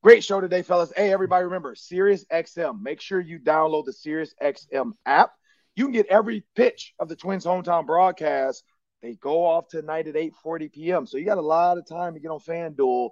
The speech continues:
You got twelve hours, uh, eleven hours to get on FanDuel and make some bets because the Twins, first pitch, eight forty P M tonight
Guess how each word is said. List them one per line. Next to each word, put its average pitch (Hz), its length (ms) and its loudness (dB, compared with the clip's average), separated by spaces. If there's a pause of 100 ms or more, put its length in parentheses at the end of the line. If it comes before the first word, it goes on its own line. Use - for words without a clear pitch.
(240)
You 151 80 -14
got 185 180 2
twelve 196 360 0
hours, 156 600 0
uh, 180 340 2
eleven 156 300 -2
hours 90 360 -14 (300)
to 131 60 -18
get 151 100 0
on 151 100 -2
FanDuel 143 580 -4
and 113 80 -10
make 135 160 -6
some 113 240 -14
bets - 460 -8 (420)
because 123 300 -6
the 104 80 -12
Twins, 120 600 -4 (600)
first 147 240 0
pitch, 185 360 -2 (200)
eight 135 160 0
forty 135 260 -2
P 135 160 -4
M 123 140 -2
tonight 139 340 4